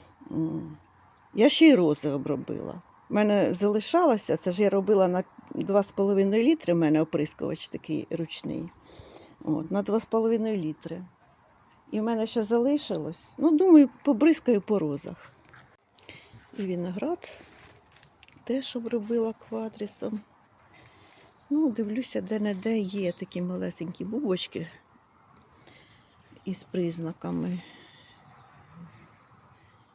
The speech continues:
пошкодження. Бачите? Треба повиривати, провірити, по-, повиривати. Там, де є пошкодження, але це дуже-дуже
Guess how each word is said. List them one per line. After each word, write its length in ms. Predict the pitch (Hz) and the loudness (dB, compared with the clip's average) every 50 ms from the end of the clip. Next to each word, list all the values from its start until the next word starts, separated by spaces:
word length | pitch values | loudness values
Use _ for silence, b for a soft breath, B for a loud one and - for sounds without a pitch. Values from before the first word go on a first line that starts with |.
| _ | _
пошкодження. 760 | - - - - _ - 160 147 147 - 175 - - 175 175 165 - | -18 -18 -18 -18 _ -8 -8 -8 -8 -10 -12 -12 -12 -12 -12 -14 -14
Бачите? 580 | - 190 196 196 196 - - - - - 180 175 - - _ _ _ _ - - B B B B B B - - | -14 -12 -12 -12 -12 -14 -18 -20 -18 -20 -20 -20 -20 -20 _ _ _ _ -20 -20 B B B B B B -18 -8
Треба 220 | - 185 175 175 175 | -8 -6 -6 -6 -8
повиривати, 840 | - 190 180 185 180 175 175 165 - - - 170 - - - - - - _ _ | -8 -6 -2 -2 -2 0 -2 -4 -6 -8 -12 -12 -12 -14 -14 -14 -14 -18 _ _
провірити, 680 | - 185 175 185 202 220 214 180 170 - - - - - - | -6 -6 -6 -4 -4 -4 -4 -6 -8 -8 -10 -10 -10 -10 -12
по-, 120 | 190 190 - _ _ _ _ | -16 -18 -18 _ _ _ _
повиривати. 840 | 226 226 208 220 214 196 190 165 - - - - - - - 170 - - | -2 0 2 0 0 0 -2 -4 -6 -8 -14 -14 -14 -16 -16 -16 -12 -10
Там, 160 | - 170 165 | -8 -8 -6
де 100 | - 175 | -6 -6
є 120 | 170 170 | -6 -6
пошкодження, 720 | 170 - 190 - - - 349 339 262 - 180 165 170 175 175 | -6 -8 -12 -12 -6 -4 -2 -2 -2 -2 -4 -4 -2 -2 -2
але 180 | 202 202 190 185 | 0 -2 -2 -4
це 280 | - - - 185 196 B B B B B B B B B B - | -4 -6 -4 -4 -4 B B B B B B B B B B -16
дуже-дуже 760 | 190 185 208 202 185 185 175 - - 190 185 175 - 175 170 | -8 -6 -6 -4 -4 -4 -6 -6 -6 -8 -8 -6 -8 -10 -10